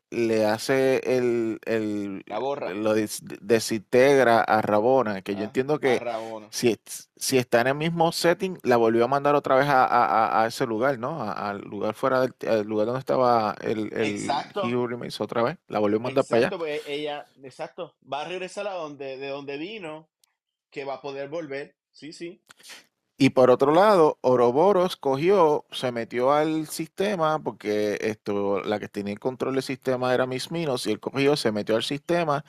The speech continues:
Speaker 1: eh, hizo un
Speaker 2: Ujú.
Speaker 1: reboot y la sacó. Y me, y estuvo bien chulo como lo presentaron, porque c-, llega, eh, como quien dice, eh,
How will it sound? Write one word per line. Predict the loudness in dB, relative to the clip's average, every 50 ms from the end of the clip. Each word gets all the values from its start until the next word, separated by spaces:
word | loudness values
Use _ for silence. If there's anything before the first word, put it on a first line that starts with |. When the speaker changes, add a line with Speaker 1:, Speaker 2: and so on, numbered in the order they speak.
| -18 -20 -20 -20 -20 _ _ _ _
Speaker 1:
eh, | 0 4 4 4 4 2
hizo | 0 0 0 0
un | 0 2
Speaker 2:
Ujú. |
Speaker 1:
reboot | 2 2 4 6 4 2 2 2 -8 -10
y | _ 0 2 4
la | 4 4 2
sacó. | 0 -2 -2 -2 2 2 4 4
Y | 4 2 0 0
me, | 0 -4 -6 -2
y | -2
estuvo | -2 -2 0 0 2 2
bien | 2 0 -2
chulo | -2 0 2 4 4 2 2
como | 2 0 2 4
lo | 2 4
presentaron, | 2 0 -4 -4 -4 -6 2 2 4 4 4 2
porque | 0 0 -2 -2 0 0 0 0 0 -4 _ -20 -20 -20 -20 -20 _ _ _ _ _ _
c-, | -14 -14 -12 -4
llega, | 2 4 4 6 6 6 4 4 2 -2 _ _ _
eh, | -2 -2 0
como | 0 -2 -2 -2 -2
quien | -4 -4 -2
dice, | -2 -2 0 0 0 0 0 _ _ -20 -20 -20 _ _ _
eh, | 0 2 4 4 4 4 2 2